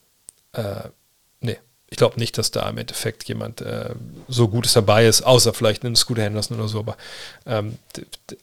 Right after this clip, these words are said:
äh, ich sag, bisher dann so gut ist, dass du den in den Playoffs wirklich so gebrauchen kannst, wie du es brauchst, äh, das, das, das dauert zu lange. Frage,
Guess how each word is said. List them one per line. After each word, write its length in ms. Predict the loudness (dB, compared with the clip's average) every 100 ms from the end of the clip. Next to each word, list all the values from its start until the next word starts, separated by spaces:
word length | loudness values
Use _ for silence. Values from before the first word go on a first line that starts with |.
| -14
äh, 160 | -12 -12 0
ich 80 |
sag, 140 | 2 4
bisher 240 | 4 6
dann 220 | 6 4
so 420 | 4 6 6 4 0 -14 -20 -20 -20 _ _ _
gut 260 | 6 6 8
ist, 340 | 6 6 2 -4 -8 0
dass 180 | 2 4
du 60 | 6
den 80 |
in 60 | 6
den 80 | 6
Playoffs 320 | 8 8 6
wirklich 160 | 2 0
so 60 |
gebrauchen 340 | 0 2 0 2
kannst, 200 | 0 0
wie 60 |
du 60 | -2
es 80 | -2
brauchst, 420 | 0 2 0 -4
äh, 220 | -8 -8 -10 -18 -8
das, 320 | -6 -4 -8 -8
das, 340 | -6 -6 -6
das 160 | -10 -2
dauert 220 | -2 -2
zu 120 | -8
lange. 220 | -10 -10 -14 _ -20 -20 -20 -20 -20 -20 -20 -20 -20 -20 -20 -20 -12
Frage, 960 | -6 -4 -4 0 6 8 8 6 2